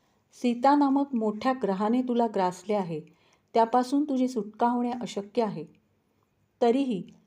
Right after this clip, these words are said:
सत्कारपूर्वक विपुल धन देऊन सीतेला रामाच्या स्वाधीन कर आणि तू सुखी हो. रामाच्या तीक्ष्ण बाणांनी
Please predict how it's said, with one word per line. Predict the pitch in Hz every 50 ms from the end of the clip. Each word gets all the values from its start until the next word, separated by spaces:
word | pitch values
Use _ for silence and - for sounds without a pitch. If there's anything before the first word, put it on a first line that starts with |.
| _ _ _ _
सत्कारपूर्वक | - - 226 220 220 - - - 262 277 294 285 285 269 262 254 269 269 269 - 220
विपुल | 202 208 202 - 262 269 277 254 208
धन | 202 208 214 220 214
देऊन | 202 226 226 214 196 196 - - - _ _ _ _ _ _
सीतेला | - - 233 226 240 254 254 254 269 269
रामाच्या | 254 214 190 196 208 220 214 262 247 240
स्वाधीन | - - 196 185 170 202 226 233
कर | 233 - 185 156 - - -
आणि | 196 208 233 247
तू | 240 247 269
सुखी | 262 - - 214 208 - 247 233
हो. | 202 - - - - _ _ - - _ _ _ _ _ _ _ _ _ _ _ -
रामाच्या | 208 214 214 214 240 262 262 - 294
तीक्ष्ण | 277 277 - - 262 269 269 - - 285 294
बाणांनी | 269 214 208 202 208 220 240 254 240 202 202 208